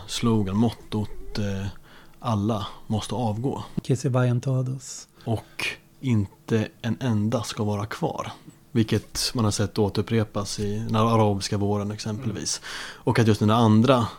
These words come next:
Speaker 1: som Marcelo Tari tar, tar fasta på, att inte en enda ska vara kvar,
Speaker 2: Mm.
Speaker 1: innebär att inte ens vi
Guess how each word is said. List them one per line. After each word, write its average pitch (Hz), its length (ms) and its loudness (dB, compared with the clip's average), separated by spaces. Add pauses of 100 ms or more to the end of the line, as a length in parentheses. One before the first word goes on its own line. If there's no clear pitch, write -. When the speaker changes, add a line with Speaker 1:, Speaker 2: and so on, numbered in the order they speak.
(140)
Speaker 1:
som - 180 -2
Marcelo 101 300 -2
Tari 101 380 0 (100)
tar, 98 280 -2 (840)
tar 113 100 2
fasta 120 340 4
på, 82 260 -4 (320)
att - 160 -6
inte 110 260 4
en 139 100 2
enda 120 280 10
ska - 160 0
vara 107 160 2
kvar, - 540 0 (560)
Speaker 2:
Mm. 127 240 -6
Speaker 1:
innebär 98 560 4 (280)
att 113 200 -2
inte 127 300 6
ens 107 340 6
vi 104 360 4